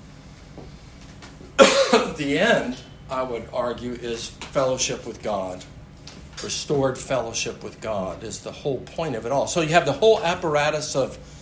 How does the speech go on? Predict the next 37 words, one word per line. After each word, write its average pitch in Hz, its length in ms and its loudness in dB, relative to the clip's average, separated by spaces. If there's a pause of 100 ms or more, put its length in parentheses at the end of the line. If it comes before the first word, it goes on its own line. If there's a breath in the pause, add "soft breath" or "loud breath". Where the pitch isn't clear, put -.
(400 loud breath)
of, 131 320 4
of 120 340 -2
sacrifice 127 960 0
that's - 260 -10
established, 107 720 -4
and 104 260 -6
the, 104 80 -10
the - 200 -14
priest, - 560 -4
and 104 100 -10
the - 60 -14
priestly 131 340 -6
garments, 127 480 0
and 104 100 -8
the 110 60 -6
washings, 107 760 -2
and 104 180 -6
the, 101 140 -6 (160)
the 117 140 -4
altars, 123 760 2
and 104 180 -4 (460 loud breath)
the 117 100 -6
tabernacle. 110 760 0
Then 117 240 -4
that 139 240 4
is 131 80 -2
succeeded 127 640 -2
by 117 200 2
the 117 100 -6
temple. 135 440 -4
What 180 320 6
is 175 220 2
the 170 80 -4
point 170 420 -2
of 139 180 0
it 139 100 0
all? 139 420 6